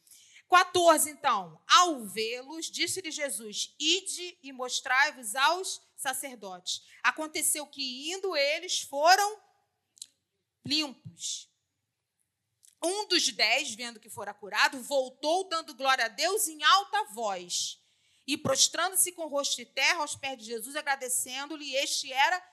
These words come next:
samaritano. Qual é a diferença que a gente vê aqui dos nove que não voltaram e pra esse ex-leproso samaritano que voltou?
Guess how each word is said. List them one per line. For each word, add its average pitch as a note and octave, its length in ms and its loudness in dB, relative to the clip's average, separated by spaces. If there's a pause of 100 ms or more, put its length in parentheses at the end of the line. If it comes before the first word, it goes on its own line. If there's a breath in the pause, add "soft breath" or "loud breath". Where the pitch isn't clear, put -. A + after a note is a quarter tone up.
samaritano. G3 920 -8 (1000 soft breath)
Qual G4 180 2
é C5 140 2
a C5+ 60 -2
diferença F4 840 0
que D#4+ 80 -10
a D#4 40 -6
gente D4 220 -4
vê B3+ 160 -4
aqui A3+ 520 -8 (640)
dos D4 300 4
nove C#4 880 2 (200)
que C#4+ 100 -6
não C#4+ 160 0
voltaram C#4 760 2
e D4 120 -4
pra D4 220 -4
esse C#4+ 420 -4 (300)
ex-leproso D4 1000 2
samaritano B3+ 680 -4
que A3 100 -18
voltou? F#3+ 480 -12